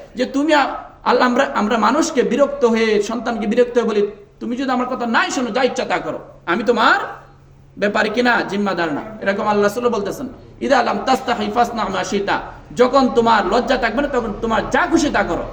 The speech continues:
এর জিম্মাদার আমি রাসূল না। সেজন্য রাসূল আমাদের উত্তম আদর্শ, রাসূল আমাদের কি হেদায়েতের প্রতীক। সেজন্য আমরা এই বিষয়গুলো আমরা কি রাখবো? লক্ষ্য রাখবো। ওয়াজের দিন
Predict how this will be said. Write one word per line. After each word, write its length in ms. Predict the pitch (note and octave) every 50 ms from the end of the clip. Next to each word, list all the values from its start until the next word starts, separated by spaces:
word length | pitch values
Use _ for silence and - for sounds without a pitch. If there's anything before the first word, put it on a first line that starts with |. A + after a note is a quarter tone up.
| - - - - -
এর 200 | F#3 G3 G3+ G3
জিম্মাদার 460 | G#3 A#3 A3+ A3+ G#3 A3 B3 D4 E4+ D#4+ - - - - - -
আমি 180 | E3+ F3 F3+
রাসূল 360 | E3+ E3+ - - A#3 G#3 E3 B2+
না। 80 | A2 - - - - - - - - - - - -
সেজন্য 340 | G3+ G3 G#3 B3+ C4+ C#4+ E4 E4+ - - - - - - D3
রাসূল 340 | E3+ A#3 B3 - D4+ D4+
আমাদের 360 | D4 C4+ B3+ B3+ A#3+ B3+ B3 A#3+ A#3+
উত্তম 300 | A#3+ - - C4 B3+ A3+
আদর্শ, 300 | G#3+ G3+ A3 A#3+ G#3+ -
রাসূল 360 | A3+ G3 G3 G3 - C4 B3+
আমাদের 340 | B3 A3 A3+ A3+ G#3+ A#3 A3 G3+ -
কি 240 | B3 B3 A3+ E3+ - - - - - - - F#3
হেদায়েতের 460 | G#3 A3 C#4+ D4 D#4 C#4 - C#4 C4 C4 -
প্রতীক। 300 | C4+ C#4 C4+ C#4 C4 A3 - - - - - - - -
সেজন্য 560 | - - A3+ G#3 B3+ C4+ C4+ C4+ B3+ - - - - - - - -
আমরা 300 | E3+ F#3 G#3 A3 A#3+ -
এই 380 | - - A#3 A#3 A#3 A3+ - - - -
বিষয়গুলো 520 | - B3+ B3+ D#4+ D4+ D4+ C4 C4 B3+ B3 A3+
আমরা 220 | G3 F#3+ G3 G3+
কি 120 | G#3 G#3+
রাখবো? 280 | G3+ A3 G#3 G3 F3 E3
লক্ষ্য 640 | D#3+ F3 F3+ F3 - A#3 B3 D4+ F4 - - - - -
রাখবো। 260 | E3 D#3+ - - - - - - - -
ওয়াজের 460 | F#3+ A3 B3+ C4+ A#3 C#4 D4 C#4 A#3+ G3
দিন 340 | C4+ C4 A3+ D#3+ - -